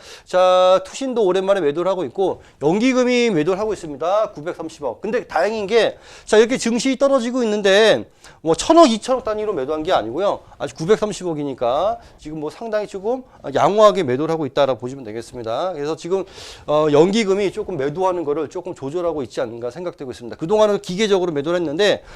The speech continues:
어, 지금 조금 조절하고 있는 모습이 아닌가 생각되고 있습니다. 그래서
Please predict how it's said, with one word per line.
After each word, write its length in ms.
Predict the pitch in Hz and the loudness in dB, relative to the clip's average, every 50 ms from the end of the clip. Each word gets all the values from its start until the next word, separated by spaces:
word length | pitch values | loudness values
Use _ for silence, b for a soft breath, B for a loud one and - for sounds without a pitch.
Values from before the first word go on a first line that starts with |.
| B B B | B B B
어, 120 | - 131 135 | -12 -10 -10
지금 280 | - - 147 170 180 170 | -10 -10 -8 -8 -8 -6
조금 340 | 196 220 185 202 214 220 | -6 -4 -2 -2 -2 -2
조절하고 500 | - - 143 147 143 175 165 165 160 165 | -4 -4 -6 -2 0 0 0 0 0 0
있는 160 | 151 135 147 131 | -2 -2 -2 -4
모습이 300 | 123 120 113 139 156 135 | -4 -6 -6 -2 -2 -2
아닌가 240 | 113 120 131 127 | -2 -2 -4 -8
생각되고 480 | 123 147 170 170 156 - 147 135 123 113 | -8 -6 -8 -8 -8 -10 -12 -12 -12 -12
있습니다. 420 | 98 - 139 139 127 113 110 131 | -12 -12 -14 -12 -8 -6 -4 -4
그래서 280 | 156 151 147 185 190 180 | -6 -6 -4 -6 -6 -6